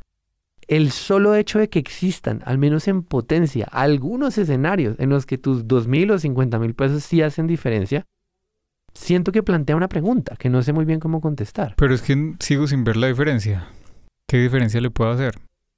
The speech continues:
Speaker 2: Dar una cantidad buena de plata a, cuando alguien le pide limosna me parece que puede tener un efecto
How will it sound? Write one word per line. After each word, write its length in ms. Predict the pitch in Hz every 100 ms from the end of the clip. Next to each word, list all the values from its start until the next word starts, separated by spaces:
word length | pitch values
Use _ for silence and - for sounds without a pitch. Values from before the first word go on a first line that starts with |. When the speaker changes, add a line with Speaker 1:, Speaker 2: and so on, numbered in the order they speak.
| _ -
Speaker 2:
Dar 300 | 131 147 156
una 160 | 170
cantidad 680 | 170 131 127 117 113 107 107 - - - - _ _ _
buena 520 | 131 117 131 151 151
de 80 | 131
plata 500 | 120 113 104 127 135
a, 300 | - - - - _ _ _
cuando 280 | 131 120 113
alguien 220 | 110 135
le 80 | 113
pide 200 | 127 127
limosna 360 | 127 139 147
me 140 | 143 117
parece 240 | 120 117
que 80 | 139
puede 200 | 127 117
tener 180 | 135 120
un 100 | 113
efecto 480 | 135 120 - 135